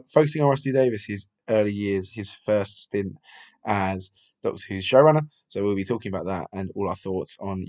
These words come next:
Lewis's first ever watch of my favourite show. Um, but I don't, that maybe, we don't know when that's gonna be coming out, but, um, you know, it'll be out in all the, the same usual places. So that, that's, um, we're gonna wrap up here.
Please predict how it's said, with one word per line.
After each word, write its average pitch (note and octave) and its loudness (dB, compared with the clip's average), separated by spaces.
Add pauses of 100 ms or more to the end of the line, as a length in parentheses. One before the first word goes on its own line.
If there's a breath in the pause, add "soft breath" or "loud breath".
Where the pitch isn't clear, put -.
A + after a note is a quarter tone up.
Lewis's G#2 -2
first - 0
ever C#3 0
watch A2+ -4
of F#2+ -6
my F2+ -6
favourite F#2 -6
show. E2 -8 (560 soft breath)
Um, F#2+ -2 (520)
but G#2 4
I A#2 2
don't, C3 0
that B2 6
maybe, B2+ 0
we C3+ -4
don't C3+ 4
know C3+ 0
when C3+ 2
that's C3+ -4
gonna C3+ -8
be B2+ -4
coming D3 2
out, F#3+ -2 (100)
but, F#2+ 2
um, A2 2 (1200)
you A2 -4
know, F#2+ -4 (560)
it'll A2 0
be G#2 2
out G#2 0
in G#2 -4
all G2+ -4
the, G2+ -4
the G#2 -6
same G#2+ -4
usual A2 -2
places. - -10 (1160 loud breath)
So F#3+ 10
that, F#3+ 12
that's, F#3+ 10
um, D#3 12 (540)
we're D#3+ 6
gonna D3 8
wrap C3 8
up - 4
here. G#2 2